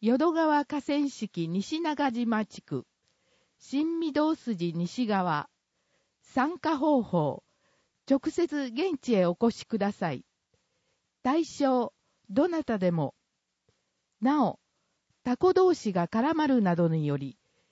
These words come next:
傷んだり壊れたりする場合がありますが、ご了承ください。大凧揚げのご観覧の際は、スタッフの指示に従ってください。昨年、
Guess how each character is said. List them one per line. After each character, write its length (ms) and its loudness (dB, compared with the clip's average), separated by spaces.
傷 300 0
ん 160 4
だ 120 2
り 260 -6
壊 240 2
れ 100 0
た 100 0
り 120 0
す 180 -4
る 120 2
場 180 0
合 100 0
が 220 0
あ 60 0
り 120 -2
ま 140 2
す 160 -10
が、 180 -4
ご 140 6
了 240 6
承 260 2
く 140 -6
だ 120 -2
さ 200 -6
い。 120 -10
大 220 4
凧 360 2
揚 60 0
げ 140 0
の 180 0
ご 180 -2
観 260 0
覧 220 4
の 120 2
際 300 -2
は、 240 -4
ス 180 -20
タ 80 0
ッ 40 0
フ 240 -2
の 120 2
指 100 -2
示 220 -4
に 140 0
従 300 -4
っ 80 -2
て 200 -12
く 120 -12
だ 140 -8
さ 180 -12
い。 100 -14
昨 320 -4
年、 340 -4